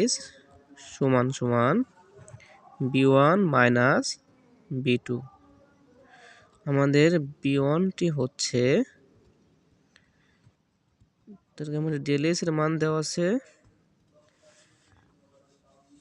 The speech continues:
আমাদের del S এর মান দেওয়া আছে নয়শো সাতাশি, আর বি ওয়ানটি হচ্ছে আমরা বের করছি সাঁইত্রিশশো পঁয়ষট্টি।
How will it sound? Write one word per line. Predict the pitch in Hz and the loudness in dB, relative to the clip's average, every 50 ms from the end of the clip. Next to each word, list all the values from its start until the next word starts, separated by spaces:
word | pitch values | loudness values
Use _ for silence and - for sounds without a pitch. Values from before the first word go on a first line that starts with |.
| _ _ _ _ _ _ _ _ _ _ _ - | _ _ _ _ _ _ _ _ _ _ _ -14
আমাদের | 156 143 139 143 147 143 143 | -10 -8 -6 -6 -6 -4 -4
del | 143 143 143 147 160 160 | -4 -2 -2 -2 -2 -4
S | - 165 | -4 -4
এর | 156 151 147 | -4 -2 -2
মান | 151 151 160 175 175 160 147 | -2 -2 -2 -2 -4 -4 -4
দেওয়া | 143 147 143 143 | -2 -2 -2 -4
আছে | 139 - - 156 160 175 214 226 - _ _ 156 143 139 | -6 -6 -6 -4 -2 -2 -2 -4 -6 _ _ -14 -10 -8
নয়শো | 135 135 135 139 - - 170 175 - - | -8 -8 -8 -8 -10 -10 -10 -10 -8 -6
সাতাশি, | 147 139 135 - 131 127 131 - - 127 127 143 214 240 - - - - - - _ _ - 143 135 | -6 -6 -6 -4 -4 -4 -4 -4 -4 -2 -2 -2 -2 -4 -6 -10 -20 -20 -20 -20 _ _ -6 -2 -2
আর | 135 131 123 135 | -2 -2 -2 -4
বি | 139 135 139 | -4 -4 -4
ওয়ানটি | 143 151 165 180 175 - 175 165 147 | -2 -2 -4 -4 -6 -6 -6 -6 -4
হচ্ছে | 131 131 - - - 131 131 135 156 175 196 - 147 | -6 -6 -8 -8 -8 -6 -4 -4 -4 -6 -8 -8 -8
আমরা | 139 143 143 139 139 | -8 -6 -6 -6 -6
বের | 139 143 156 - | -6 -6 -6 -6
করছি | 151 151 - - 170 170 185 - - | -6 -8 -8 -6 -6 -6 -6 -6 -6
সাঁইত্রিশশো | - 135 127 127 - 143 147 165 165 - - - 170 180 214 311 339 - _ _ _ _ _ _ _ _ _ _ _ _ | -6 -4 -4 -4 -4 -6 -6 -6 -8 -8 -6 -4 -2 -2 -2 -2 -4 -6 _ _ _ _ _ _ _ _ _ _ _ _
পঁয়ষট্টি। | - 170 160 156 151 - 143 135 - _ - - - | -4 -2 -2 -2 -2 -2 -2 -4 -4 _ -18 -18 -18